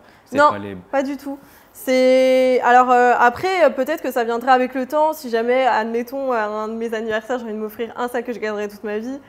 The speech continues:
Speaker 2: pourquoi pas ? Mais, euh, je préfère investir dans des souvenirs, dans les voyages,
Speaker 1: Mhm.
Speaker 2: euh, et ça t'apporte beaucoup, euh, au niveau intellectuel,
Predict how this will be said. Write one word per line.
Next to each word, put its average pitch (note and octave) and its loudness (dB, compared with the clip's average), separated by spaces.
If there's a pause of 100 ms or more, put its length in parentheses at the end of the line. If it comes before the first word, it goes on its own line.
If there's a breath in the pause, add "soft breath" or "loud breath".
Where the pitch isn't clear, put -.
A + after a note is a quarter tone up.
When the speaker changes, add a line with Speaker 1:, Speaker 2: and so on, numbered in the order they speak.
(160 loud breath)
Speaker 2:
pourquoi A3+ -2
pas ? A#3+ 0 (580 loud breath)
Mais, B3+ -2
euh, A3+ 2
je A3+ -6
préfère C4 -4
investir C4 -4
dans A#3+ 0
des A3 -6
souvenirs, B3 -4 (280)
dans A3 -4
les G#3+ -2
voyages, A3+ 0 (120)
Speaker 1:
Mhm. A#2 -12 (160)
Speaker 2:
euh, A3 4
et A3 -2
ça A3+ -4
t'apporte G#3+ -4
beaucoup, A#3+ -6
euh, G3+ -2
au G3+ -8
niveau G#3+ -8
intellectuel, A3 -4